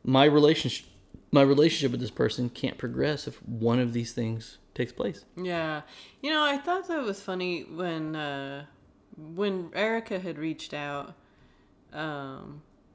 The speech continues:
Speaker 2: she was, she was saying that the deal breaker, uh, like,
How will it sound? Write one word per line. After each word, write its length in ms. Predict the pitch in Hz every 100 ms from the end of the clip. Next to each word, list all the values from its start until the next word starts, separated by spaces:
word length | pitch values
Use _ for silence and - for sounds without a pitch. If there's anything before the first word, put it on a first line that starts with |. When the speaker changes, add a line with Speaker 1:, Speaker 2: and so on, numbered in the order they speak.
| _ _ _ _ _
Speaker 2:
she 400 | - - 233 240
was, 420 | 226 208 185 - -
she 240 | - 247
was 240 | 233 233
saying 440 | - 175 160 156 147
that 400 | 147 143 139 -
the 80 | 165
deal 400 | - 196 214 214
breaker, 800 | - 165 156 160 160 156 151 151 _ _ _ _ _ _ _ _ _ _ -
uh, 480 | 147 139 - 127 151 - -
like, 200 | 165 147